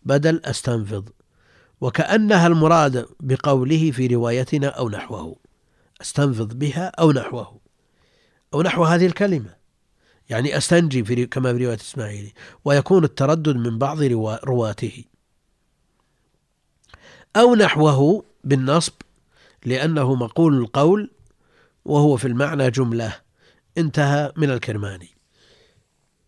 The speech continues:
"ولا تأتني بعظم ولا روث"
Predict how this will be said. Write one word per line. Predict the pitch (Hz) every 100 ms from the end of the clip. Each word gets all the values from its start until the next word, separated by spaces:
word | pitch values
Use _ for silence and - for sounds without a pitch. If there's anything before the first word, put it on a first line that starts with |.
| _ -
"ولا | 185 254 247
تأتني | 226 214 170 180 175 180 180 -
بعظم | 143 120 160 170 160 139
ولا | 131 123 120
روث" | 135 185 196 -